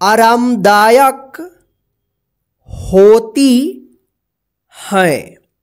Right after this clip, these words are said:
शिकारों को पान के आकार की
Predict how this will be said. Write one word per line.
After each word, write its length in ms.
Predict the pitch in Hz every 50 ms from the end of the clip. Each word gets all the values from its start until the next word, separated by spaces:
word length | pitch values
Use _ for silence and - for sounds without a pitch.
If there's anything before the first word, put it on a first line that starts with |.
| _ _ _ _ _ _ _ _ _ _ _ _ _ _ _ _ _ _ _ _ _ _ _ _ _ _ _ _ _
शिकारों 920 | - - - - 233 226 233 - 214 208 208 220 220 226 240 262 240 240 269 349 370 - - _ _ _ _ _ _ _ _ _ _ _ _ _ _ _ _ _ _ _ _ _ _ -
को 140 | 240 226 185 143 107 - - - - _ _ _ _ _ _ _ _ _ _ _ _ _ _ _ _ _ _ _ _ _ _ _ _ _ _ -
पान 520 | 208 214 226 240 247 262 269 285 285 285 320 339 - - _ _ _ _ _ _ _ _ _ _ _ _ _ _ _ _ _ _ _ _ _ _ _ -
के 180 | 247 254 240 185 143 117 95 76 147 - _ _ _ _ _ _ _ _ _ _ _ _ _ _ _ _ _ _ _ _ _ _ _ _ _ _ _
आकार 800 | 165 185 202 202 208 233 220 226 226 240 254 262 269 277 285 294 302 320 - _ _ _ _ _ _ _ _ _ _ _ _ _ _ _ _ _ _ _
की 200 | - 147 240 226